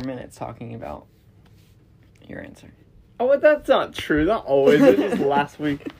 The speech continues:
Speaker 1: Okay, I'm just, I'm just kidding.
Speaker 2: Anyways.
Speaker 1: Okay, so Minnesota. One thing about Minnesota is Minnesota nice. Levi, why don't you explain Minnesota nice to
Speaker 2: It's
Speaker 1: those who don't live here?
Speaker 2: I don't know what you think about Minnesota nice. I think it's a myth.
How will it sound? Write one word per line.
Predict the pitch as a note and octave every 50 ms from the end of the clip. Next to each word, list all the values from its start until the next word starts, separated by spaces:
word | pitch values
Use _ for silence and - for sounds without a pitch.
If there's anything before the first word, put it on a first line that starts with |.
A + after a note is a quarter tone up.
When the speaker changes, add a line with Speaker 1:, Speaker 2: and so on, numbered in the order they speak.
| - - - - - A#3 B3+ B3+ A#3+ A3+ G#3 - - - -
Speaker 1:
Okay, | - C3+ B2 -
I'm | - C3
just, | B2 A#2+ - - -
I'm | - - A#2+
just | A#2+ A#2+
kidding. | - - - - - - - -
Speaker 2:
Anyways. | E3 D#3+ D3 F#2 - -
Speaker 1:
Okay, | D#3 D#3+ D3+ D#3+ B2 - - - _ _ -
so | - - D#3+
Minnesota. | D#3 E3+ F#3+ G3+ F#3 - F#3 F3 E3 C#3 A#2 G#2+ - - _ - - - - - -
One | C3+ D3 E3 F3+
thing | - G#3 G3
about | F#3 F#3 F3+
Minnesota | E3+ D#3 D3+ D3+ D3 D#3 C#3 C3+ C3 C3 A#2+ -
is | C3 C3 C3 B2+ B2 A#2+ - -
Minnesota | B2+ C3 C3 C#3 C#3+ D3+ D3+ D3 - D#3 C#3 C#3 C#3 C3
nice. | A#2+ A#2 A2+ A2+ A2 - - - - - - - - - - - _ -
Levi, | C3+ C3+ C3 C#3
why | C3+
don't | C3+ D3 D3
you | F3
explain | D#3 C#3+ - - C3+ B2 A#2+ A2+
Minnesota | A2+ - - - - - - A#1
nice | G#1 - - - - - - -
to | - -
Speaker 2:
It's | - C#3+
Speaker 1:
those | C3 A#2+ B2+ B2+ C3+ C3+ C#3 C3+ C3+
who | D#3+ C#3+
don't | B2+ C3+ B2+
live | C3 C3 C3 B2
here? | D3 C3 D3+
Speaker 2:
I | G3+
don't | C#4 D#4+ D#4+
know | C#4
what | G#3+ F3+
you | F3+ G3 G3+ F3
think | F#3 E3+
about | D3+ D3 C#3 C#3
Minnesota | C#3 C#3 - D#3 C#3 C3+
nice. | C3+ C3+ C3+ F3+
I | G3+
think | G3 G#3 F#3
it's | D3+ C#3
a |
myth. | C3+ B2+ C3+ C#3 B2+ A#2